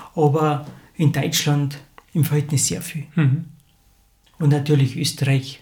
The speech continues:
Speaker 1: hauptsächlich Steiermark, Niederösterreich, Wien, Tiroler, die sind unsere Haupt-, und natürlich Salzburg.
Speaker 2: Mhm.
Speaker 1: Das ist sowieso, die Nähe ist sowieso das Beste.
Speaker 2: Ja, klar.
Speaker 1: Aber ich wollte nur sagen, dass eben die Medien,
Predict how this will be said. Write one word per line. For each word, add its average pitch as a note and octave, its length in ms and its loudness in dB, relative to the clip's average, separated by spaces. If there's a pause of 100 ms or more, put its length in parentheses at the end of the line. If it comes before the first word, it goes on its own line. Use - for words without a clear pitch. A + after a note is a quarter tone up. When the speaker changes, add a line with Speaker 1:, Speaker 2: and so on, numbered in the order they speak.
(160)
Speaker 1:
hauptsächlich D3 540 -4
Steiermark, C#3 560 0
Niederösterreich, C#3 800 0
Wien, C#3+ 360 2 (880)
Tiroler, C3+ 720 2 (100)
die D3+ 60 0
sind C#3 240 2
unsere C3 420 4
Haupt-, - 400 -8 (400)
und D#3+ 240 2
natürlich D#3+ 360 2
Salzburg. C3+ 540 -2 (160)
Speaker 2:
Mhm. D3 140 4
Speaker 1:
Das A#2 100 2
ist B2+ 160 0
sowieso, C3 460 0 (260)
die E3+ 100 0
Nähe D3+ 240 4
ist - 180 0
sowieso D3+ 360 0
das B2+ 180 -2
Beste. - 460 -4 (160)
Speaker 2:
Ja, C#3 120 4
klar. C#3 260 -4 (200)
Speaker 1:
Aber C3 440 2 (340)
ich - 40 -14
wollte D#3 200 0
nur D3 80 6
sagen, D#3 220 2
dass C#3 220 0
eben D3 280 2
die C#3+ 340 0
Medien, E3 680 2